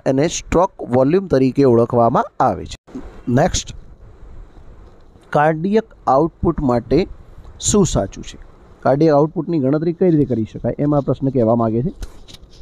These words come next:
તો એ રુધિરની દિશા દ્વારા, બી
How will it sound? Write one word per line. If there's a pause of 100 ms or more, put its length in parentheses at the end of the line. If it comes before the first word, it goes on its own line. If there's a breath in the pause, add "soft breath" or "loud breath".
તો (120)
એ (140)
રુધિરની
દિશા
દ્વારા, (560)
બી